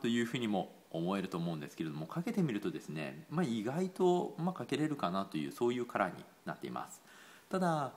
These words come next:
あのー、もちろんレンズなんですけれども、交換して違う色を入れたりとかですね、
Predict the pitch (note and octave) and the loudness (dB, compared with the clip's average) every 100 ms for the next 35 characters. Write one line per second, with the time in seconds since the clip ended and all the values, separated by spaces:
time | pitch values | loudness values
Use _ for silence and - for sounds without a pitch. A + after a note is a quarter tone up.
0 | - A2 A2+ A2 A2 G#2+ G#2+ G#2 G#2 G#2 | -6 -2 2 2 0 0 0 2 2 0
1 | A2+ C#3+ G#3 G3 - - - G2 D3+ F3 | 0 0 2 4 2 -4 -4 2 4 4
2 | D#3 B2+ G#2 - G2+ F2+ E2+ E2 D#2+ D3 | 2 2 0 2 2 2 2 -2 0 0
3 | D3+ E3 D#3+ E3 - F#2+ C3 F3+ F3 F#3+ | 2 0 0 -6 -4 0 4 4 6 8
4 | D3+ F2 - G#2 F#2 - A#1 - - A2 | 8 6 2 -2 -4 -6 -8 -8 -4 -4